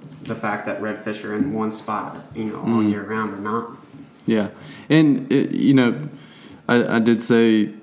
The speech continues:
Speaker 2: you know, generally you'll find more schools in the winter, in the, in the spring, which I, I think is true, but, I mean,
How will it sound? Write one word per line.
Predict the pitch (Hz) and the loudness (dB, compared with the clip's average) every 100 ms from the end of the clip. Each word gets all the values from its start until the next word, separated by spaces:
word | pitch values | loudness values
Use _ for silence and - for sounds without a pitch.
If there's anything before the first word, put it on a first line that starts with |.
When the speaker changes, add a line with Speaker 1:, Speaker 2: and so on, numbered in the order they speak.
| - - | -18 -2
Speaker 2:
you | 117 | 2
know, | 107 | 4
generally | 104 113 113 110 110 | 4 4 4 6 4
you'll | 110 | 4
find | 101 110 104 104 101 - - | 2 2 4 4 2 -2 -4
more | 101 104 | 0 0
schools | 104 - 110 107 104 | 0 0 2 2 2
in | 107 | 2
the | 101 | 2
winter, | 101 104 104 101 - - | 2 4 4 0 -4 -8
in | 107 101 101 | -2 2 2
the, | 98 95 | 2 0
in | 101 98 | 2 0
the | 95 | 0
spring, | - - 107 107 | -4 0 4 4
which | 101 104 | 2 0
I, | 98 | -2
I | - | -2
think | - 139 | 2 2
is | 104 - | 2 2
true, | 127 120 117 | 4 4 4
but, | 101 98 | 2 2
I | 110 | 4
mean, | 107 104 101 | 4 4 2